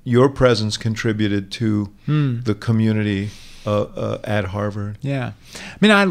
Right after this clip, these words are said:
Speaker 2: I love the diversity at Harvard, and now it's fair to say they, they have more work to do to make sure that they are serving diverse
Speaker 1: But,
Speaker 2: students.
Speaker 1: yeah.
Speaker 2: But, but I, you know, I appreciated that there were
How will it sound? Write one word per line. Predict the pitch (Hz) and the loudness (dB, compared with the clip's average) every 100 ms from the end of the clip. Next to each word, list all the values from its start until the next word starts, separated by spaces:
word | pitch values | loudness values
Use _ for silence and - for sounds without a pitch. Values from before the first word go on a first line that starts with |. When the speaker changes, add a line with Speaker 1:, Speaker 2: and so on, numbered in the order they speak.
| 151 185 | 2 2
Speaker 2:
I | |
love | 196 151 160 175 147 | 4 4 4 2 0
the | 139 | -2
diversity | 139 131 135 131 156 151 | -2 -2 -2 -2 -4 -4
at | 143 | -4
Harvard, | 135 143 165 | -4 -4 -4
and | 131 | -4
now | 123 117 | -4 -4
it's | - | -2
fair | 135 | 0
to | 127 | 0
say | 117 131 123 | 0 0 0
they, | 117 117 120 113 - | 0 -2 -4 -8 -6
they | 127 | -2
have | 120 | 0
more | 127 131 | 0 2
work | 123 127 - | 2 0 -4
to | 127 | -6
do | 123 135 | 0 0
to | 147 | 0
make | 131 120 127 | -2 -6 -6
sure | - 135 | -4 -2
that | 131 117 | -2 -4
they | 120 | -4
are | 120 | -6
serving | 117 - 127 131 117 | -6 -6 -6 -6 -8
diverse | 113 123 117 - | -8 -6 -6 -2
Speaker 1:
But, | |
Speaker 2:
students. | 127 143 160 - | -2 -2 -6 -6
Speaker 1:
yeah. | 120 | 0
Speaker 2:
But, | 107 104 101 - - - | 2 0 -4 -10 -18 -4
but | 143 139 | 0 2
I, | 123 143 151 151 147 127 - - - - - _ | 2 0 2 2 2 -2 -8 -20 -20 -20 -20 _
you | 233 | -2
know, | 196 120 | 0 0
I | 107 131 | -2 -4
appreciated | 131 - 151 214 - 120 110 | -4 -4 -2 0 2 2 0
that | 117 110 - | -2 -6 -4
there | 113 | -6
were | 110 120 123 120 113 | -2 0 2 0 -4